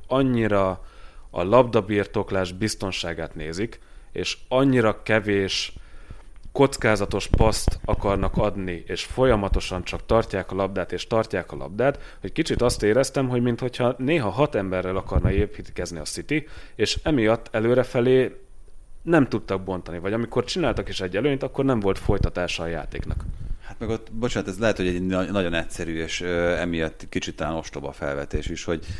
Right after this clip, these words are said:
Speaker 2: tényleg az volt az ember érzése, hogy akkor, amikor már közelebb kerültek a Chelsea kapujához, annyira egymás sarkán tapostak az emberek, mind itt a védőket, mind a,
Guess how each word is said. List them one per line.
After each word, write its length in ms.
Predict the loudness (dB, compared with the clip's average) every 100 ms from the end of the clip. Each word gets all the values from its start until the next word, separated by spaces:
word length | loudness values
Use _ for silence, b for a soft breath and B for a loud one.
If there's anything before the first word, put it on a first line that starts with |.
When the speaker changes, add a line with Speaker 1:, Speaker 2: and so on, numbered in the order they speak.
| B B
Speaker 2:
tényleg 220 | 6 8
az 120 | 8
volt 160 | 6 2
az 100 | 0
ember 280 | 0 2 2
érzése, 600 | 2 2 0 2 4 6
hogy 180 | 6
akkor, 260 | 4 2 -2
amikor 320 | -4 -8 -8
már 160 | -8 -8
közelebb 400 | -4 -2 -2 -2
kerültek 420 | -6 -6 -6 -8
a 60 | -8
Chelsea 380 | -2 -2 -2 -4
kapujához, 480 | -6 -2 0 0 0
annyira 320 | -2 0 2
egymás 360 | 2 0 -4 -4
sarkán 500 | -2 -2 -2 -4 -6
tapostak 500 | -6 -6 -8 -8 -8
az 100 | -8
emberek, 400 | -8 -6 -6 -4
mind 220 | -4 -4
itt 180 | -6 -10
a 60 |
védőket, 520 | -8 -8 -6 -8 -8 -6
mind 240 | -6 -2
a, 160 | -4